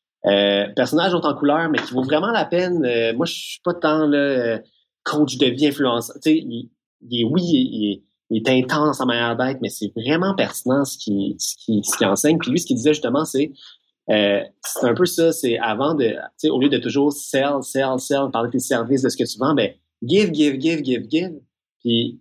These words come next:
donne l'information, éduque ta, ta, ton audience, puis après, ben, quand tu vas proposer ou juste présenter tes services, ben,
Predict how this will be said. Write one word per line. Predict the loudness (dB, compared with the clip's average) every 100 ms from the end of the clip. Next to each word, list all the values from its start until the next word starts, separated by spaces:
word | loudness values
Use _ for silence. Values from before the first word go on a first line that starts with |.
| _
donne | -4 2 4 4
l'information, | 2 0 -2 -2 -2 -2 -2 -2
éduque | -2 -4 0 0 0 -10 -10 -2
ta, | 2 2 2 0 0 -2
ta, | -4 -4
ton | 0 0
audience, | 2 2 0 0
puis | 0
après, | 0 2
ben, | 0 0 -4 _ _ _ _
quand | -2
tu | -2 0
vas | 2 4 4 0 _
proposer | -4 -2 -2 -2 0 0
ou | 0
juste | 0 -2 -2
présenter | 0 2 2 0 -4
tes | -2
services, | -2 0 -2 -4 -10 _ _ _ _ _ _ 0
ben, | 2 2